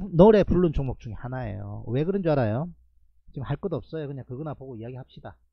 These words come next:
앞전에 점 한가 네 방씩, 세 방씩 맞고 이러는데 그거 뭐 먹을 거 있겠느냐, 하지 마라,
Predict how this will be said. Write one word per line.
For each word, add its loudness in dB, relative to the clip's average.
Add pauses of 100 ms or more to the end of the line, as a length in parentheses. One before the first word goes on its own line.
(1300)
앞전에 -2
점 -4
한가 -2
네 0
방씩, 4
세 8
방씩 2
맞고 4
이러는데 6
그거 4 (120)
뭐 10
먹을 12
거 0
있겠느냐, 4
하지 0
마라, 6